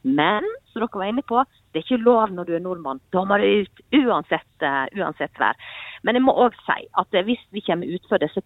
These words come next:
kraftigste uværene våre, sånn som for eksempel Katrina i to tusen og fem, eh, vi har jo nettopp hatt Ida nå, eh, som har kategori fire og kategori, kategori fem, så er det jo slik at hus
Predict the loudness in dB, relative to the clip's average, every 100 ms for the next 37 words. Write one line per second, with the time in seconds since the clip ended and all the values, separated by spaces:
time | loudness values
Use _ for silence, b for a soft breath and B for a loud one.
0 | -8 -8 -8 -10 _ 2 2 2 -2 _
1 | -6 -4 -2 2 2 4 2 2 0 -2
2 | -2 -2 -4 -8 -10 -8 -2 -2 -2 -6
3 | -8 -8 -4 -2 0 0 -2 -6 -14 -16
4 | -10 -8 -2 -2 -2 -4 -4 -6 B B
5 | B 0 2 0 -4 -6 -8 -6 -6 -4
6 | 0 2 2 0 2 2 4 6 4 0
7 | B B B B -4 0 4 2 2 -4
8 | -2 -2 -2 -4 0 2 2 0 -6 -6
9 | -8 _ -10 -8 -6 -4 -6 -4 -4 -2
10 | 0 0 -2 B B B _ 0 2 4
11 | 2 2 -2 -6 -4 -6 -4 -8 -8 -14
12 | -14